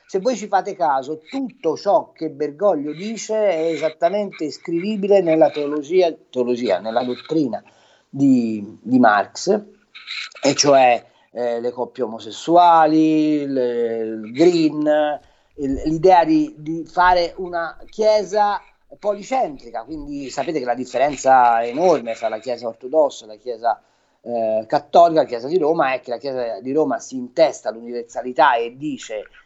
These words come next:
"Il Papa governa, eh, dal punto di vista della dottrina tutte le chiese", mentre, come sapete, la chiesa ortodossa non esiste un papa, esiste il, il concerto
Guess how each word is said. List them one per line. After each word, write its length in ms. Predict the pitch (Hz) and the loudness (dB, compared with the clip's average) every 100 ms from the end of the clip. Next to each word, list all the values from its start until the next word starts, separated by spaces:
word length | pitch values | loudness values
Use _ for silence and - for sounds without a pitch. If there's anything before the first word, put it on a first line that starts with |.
| _ | _
"Il 240 | 240 175 | -4 -4
Papa 560 | - 196 160 120 113 107 | 0 4 4 2 0 -2
governa, 840 | 127 156 151 165 123 113 117 107 - | 2 2 2 2 -2 -10 -20 -20 -20
eh, 500 | _ _ _ 98 95 | _ _ _ -20 -16
dal 180 | 110 - | -14 -12
punto 260 | 131 120 | -14 -12
di 80 | 117 | -10
vista 380 | 131 131 - 110 | -8 -8 -6 -6
della 440 | 110 107 107 104 _ _ _ | -2 2 2 0 _ _ _
dottrina 760 | 123 147 143 170 165 127 110 - _ | -2 -2 2 4 4 4 -2 -8 _
tutte 300 | - 185 - | -10 -4 2
le 140 | 220 226 | 2 2
chiese", 480 | 151 127 127 127 | 4 4 4 0
mentre, 320 | 151 165 135 113 | -2 -2 -4 -6
come 180 | 120 | -6
sapete, 300 | 139 127 123 | -4 -4 -4
la 100 | 127 | -6
chiesa 220 | 101 113 117 | -8 -6 -6
ortodossa 440 | 117 135 143 123 | -4 0 0 -2
non 200 | 110 110 | -10 -10
esiste 400 | 113 170 143 127 | -10 -8 -6 -6
un 240 | 120 117 | -8 -4
papa, 500 | - 113 98 - - _ | 2 2 2 -4 -14 _
esiste 460 | 117 117 131 - 120 | -12 -8 -8 -4 -4
il, 120 | - - - - - | -4 -16 -20 -18 -8
il 200 | 127 - | -6 0
concerto 1040 | 170 160 - 160 151 147 139 - 160 | 2 2 2 2 2 0 -4 -4 -4